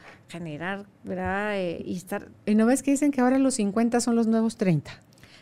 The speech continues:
Speaker 1: Y sí lo creo.
Speaker 2: Ujú.
Speaker 1: Y sí lo creo. Porque si llevamos una vida, yo te digo, yo no soy muy sana de al-, de alimentos sanos, tan, trato sí, y hago, ¿verdad? Pero no todo es perfecto en la vida. O sea, trato,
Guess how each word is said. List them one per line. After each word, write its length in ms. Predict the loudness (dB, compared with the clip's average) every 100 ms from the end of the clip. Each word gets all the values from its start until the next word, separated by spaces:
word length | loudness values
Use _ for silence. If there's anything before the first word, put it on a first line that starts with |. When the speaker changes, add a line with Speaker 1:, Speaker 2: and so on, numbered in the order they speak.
| -8
Speaker 1:
Y 100 | -2
sí 140 | 0 0
lo 100 | 0
creo. 300 | 2 0 0 -12 -6
Speaker 2:
Ujú. 460 | -2 -2 0 -2 -4 -8 -20 -10
Speaker 1:
Y 80 | -6
sí 120 | -4
lo 140 | -4 -4
creo. 360 | -4 -4 -6 -12 -20 -20 _ -8
Porque 200 | -6 -4
si 140 | -4
llevamos 480 | -2 -2 -4 -4 -4
una 240 | -2 0
vida, 720 | 0 0 0 -2 -2 -2 -6 -10 -16 -20 -20 -20 -6
yo 100 | -2
te 120 | 2
digo, 380 | 4 4 4 0
yo 120 | -2 -4
no 100 | -2
soy 180 | -2
muy 320 | 0 0 -2 -2
sana 340 | -4 -2 -2
de 100 | -2
al-, 320 | -2 -4 -6
de 100 | -4
alimentos 500 | -4 -4 -6 -6 -8
sanos, 360 | -4 -4 -4 -8
tan, 160 | -10 -10
trato 360 | -4 -2 0 -4
sí, 160 | -4 -4
y 440 | -2 -2 -2 -2
hago, 320 | -2 -2 -4 -4 -8 -10
¿verdad? 280 | -8 -6 -6 -8 -20 -20 -6
Pero 120 | -2
no 160 | 0 0
todo 140 | 0
es 100 | 0
perfecto 440 | -2 -2 -2 0 0
en 80 |
la 100 | 0
vida. 180 | 0 -2
O 40 | -4
sea, 160 | -4 -2
trato, 440 | 0 0 0